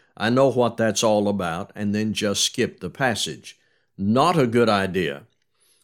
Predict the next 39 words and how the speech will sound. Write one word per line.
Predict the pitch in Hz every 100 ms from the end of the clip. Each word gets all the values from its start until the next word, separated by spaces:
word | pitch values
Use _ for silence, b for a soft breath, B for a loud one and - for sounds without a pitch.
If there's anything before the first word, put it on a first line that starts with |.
| _
If | 147 151
we | 165 175
do | 185 185
that | 131 117 -
over | 160 170 170 147
and | 139
over | 147 156 123 120
again, | 104 127 151 110 98
we | 151
stand | - - 160 156 127
the | 113
risk | 127 170 156 -
of | 117 104 - _
eventually | 127 107 175 190 - 101 92 131 b b b
losing | 113 156 180 151 117 101 113 156 _ -
the | 120
meaning | 113 165 226 147 110
of | 95 -
the | 87
passage, | 120 95 - - - - _ _ _ _ -
and | 110 107
we | 127 147
may | 139 135
miss | 123 147 180 -
something | 135 110 104 113
in | 117 107
the | 95
passage | 120 107 - 107 117 101
we | 101 123 120 110 _ _ _ -
didn't | 165 175 131 107
learn | 180 208 107 120 - _ _ _ _ -
the | 98
first | 127 117 -
few | 113 104
times | 120 113 101 87
we | 92 113
went | 104 98 92
through | - 101 87
it. | 57 -